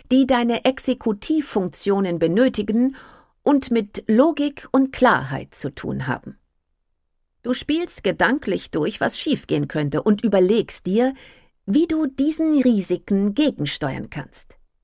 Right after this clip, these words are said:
Dieses bewusste Durchdenken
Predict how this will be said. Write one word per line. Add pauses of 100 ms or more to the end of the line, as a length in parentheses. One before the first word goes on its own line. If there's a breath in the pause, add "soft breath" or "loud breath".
(1040)
Dieses
bewusste
Durchdenken